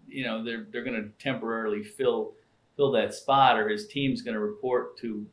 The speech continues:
I can't remember who he's gonna report to, but, um, who they were going to report to. But, um, he, uh, I mean, what do they do over there? Is that, are they in a little bit of a scramble mode, you think?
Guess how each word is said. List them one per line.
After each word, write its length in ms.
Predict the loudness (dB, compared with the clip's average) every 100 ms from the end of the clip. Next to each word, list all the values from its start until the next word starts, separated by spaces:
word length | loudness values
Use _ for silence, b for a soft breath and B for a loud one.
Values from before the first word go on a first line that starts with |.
| _
I 60 | -20
can't 220 | -16 -12
remember 220 | -12 -12
who 100 | -12
he's 120 | -12 -12
gonna 160 | -12
report 400 | -12 -6 -4 -4
to, 120 | -6 -2
but, 220 | -2 -2 B B B 2
um, 400 | 4 6 4 2
who 220 | -2 0
they 100 | 2
were 120 | 0
going 140 | 0 -2
to 80 | -4
report 300 | -4 -6 -6
to. 60 |
But, 300 | -2 -2 0
um, 440 | 2 2 2 0 -6 _ _ _ _ _ -20 _
he, 360 | -4 0 4 8
uh, 300 | 8 8 4 -2 -12 -18 _ _ -10
I 20 |
mean, 320 | -4 -4 -4 -8
what 200 | 2 10
do 100 | 12
they 160 | 12 12
do 200 | 10 10
over 180 | 8
there? 180 | 4 4
Is 80 | 4
that, 200 | 4 2
are 60 | 2
they 120 | 2
in 60 |
a 40 | 2
little 180 | 0 2
bit 100 | 0
of 60 |
a 60 | -2
scramble 420 | -4 0 0 0
mode, 300 | 2 0 0
you 100 | -2
think? 320 | -2 -2 -6